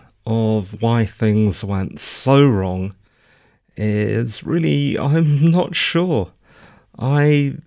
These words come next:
think perhaps it was the combination of cock-ups from both me and Podbean, and also the complexity of my setup, which actually isn't that complex,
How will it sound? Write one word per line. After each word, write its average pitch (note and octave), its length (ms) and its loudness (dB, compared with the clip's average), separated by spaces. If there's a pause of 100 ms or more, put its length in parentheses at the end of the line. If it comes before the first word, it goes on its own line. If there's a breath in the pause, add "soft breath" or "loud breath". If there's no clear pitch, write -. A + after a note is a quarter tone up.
think - 580 -2
perhaps G#2 640 -4
it - 180 -8
was G#2+ 480 -2
the - 140 -10
combination A#2+ 720 -2
of E2 80 -4
cock-ups - 580 -6
from G2+ 280 -4
both G#2 260 -4
me B2 300 0 (360 soft breath)
and B2 300 0
Podbean, A#2+ 680 -2 (540 loud breath)
and E3+ 280 0
also G3+ 520 2
the F#3 100 0
complexity F3+ 680 -2
of E3 120 2
my E3+ 180 2
setup, E3+ 600 -2 (300 loud breath)
which - 360 0
actually G#2 600 -4 (180)
isn't A#2 400 0
that A2 340 -6
complex, C#3 800 -2